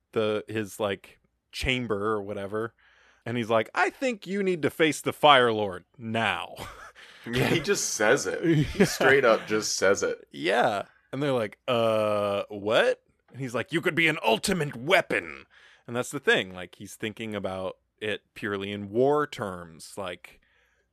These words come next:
Speaker 2: And
Speaker 1: it,
Speaker 2: when, but when
Speaker 1: assets
Speaker 2: he's
Speaker 1: are
Speaker 2: saying it
Speaker 1: weapons,
Speaker 2: too,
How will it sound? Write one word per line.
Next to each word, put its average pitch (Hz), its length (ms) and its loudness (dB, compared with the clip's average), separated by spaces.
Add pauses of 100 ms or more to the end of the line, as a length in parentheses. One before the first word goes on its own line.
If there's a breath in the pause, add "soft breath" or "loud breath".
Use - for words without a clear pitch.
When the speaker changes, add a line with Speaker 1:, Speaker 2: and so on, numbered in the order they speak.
(140)
Speaker 2:
And 139 120 -2
Speaker 1:
it, 135 40 0
Speaker 2:
when, 143 160 -4
but - 60 -4
when - 20 -2 (160)
Speaker 1:
assets 190 340 2
Speaker 2:
he's 135 140 -4
Speaker 1:
are 139 160 4
Speaker 2:
saying 123 160 2
it 113 40 -6
Speaker 1:
weapons, 131 280 2
Speaker 2:
too, 113 480 -6